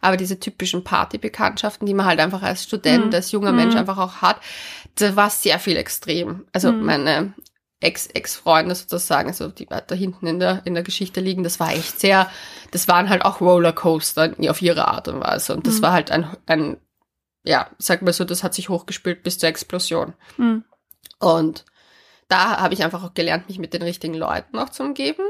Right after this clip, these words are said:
Speaker 1: Und zum Beispiel, dann ist mir aber, trotzdem habe ich das manchmal an einem Tag einfach so merke, okay, in der Früh bin ich so über drüber glücklich, dann zwei Minuten später weine ich aus einer puren Traurigkeit und denke mir, Gott, das Leben bricht zusammen und so weiter.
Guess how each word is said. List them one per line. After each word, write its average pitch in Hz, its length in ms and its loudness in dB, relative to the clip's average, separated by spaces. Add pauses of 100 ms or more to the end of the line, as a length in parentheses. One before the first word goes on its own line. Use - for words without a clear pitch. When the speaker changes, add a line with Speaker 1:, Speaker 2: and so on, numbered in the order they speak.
(520)
Speaker 1:
Und 220 160 0
zum 226 160 -2
Beispiel, 214 300 0
dann 208 180 2
ist 262 140 2
mir 262 60 -2
aber, 220 420 -2
trotzdem 240 380 0
habe 247 100 -4
ich 220 60 -10
das - 160 -8
manchmal 202 400 -2
an 185 100 0
einem 175 240 -2
Tag 190 420 2
einfach 226 280 -2
so 214 160 -8
merke, 220 340 -2
okay, 302 320 0
in 311 60 0
der 240 80 -2
Früh - 160 -2
bin 202 160 -2
ich 208 160 -4
so 185 240 -2
über 302 260 0
drüber 294 300 -2
glücklich, 311 380 -4
dann 196 140 0
zwei 196 140 2
Minuten 180 260 -4
später 180 460 0
weine 170 400 2 (120)
ich - 200 -10 (460)
aus 208 120 -4
einer 190 140 2
puren 254 400 4
Traurigkeit 240 540 0
und 247 120 -2
denke 190 140 0
mir, 190 60 -4
Gott, 180 160 -4
das - 100 -10
Leben 170 200 -4
bricht 180 200 -8
zusammen - 420 0
und 262 80 -4
so 254 120 -4
weiter. 240 240 -4